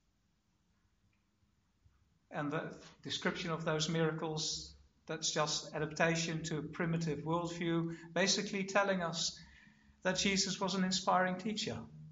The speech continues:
But in the meantime, the Jesus of those Gospels refers to Abel, to Cain, to Enoch, to Noah,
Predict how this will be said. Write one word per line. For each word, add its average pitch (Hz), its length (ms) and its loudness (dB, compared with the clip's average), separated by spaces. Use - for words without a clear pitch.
But 208 100 0
in 240 140 6
the 226 60 10
meantime, 208 540 8
the 185 80 -2
Jesus 202 440 2
of 214 180 2
those 170 320 4
Gospels 165 1000 -2
refers 165 520 0
to - 140 -2
Abel, 220 440 0
to 185 100 -8
Cain, 175 500 4
to 185 120 -6
Enoch, 185 500 0
to 170 140 0
Noah, 160 560 6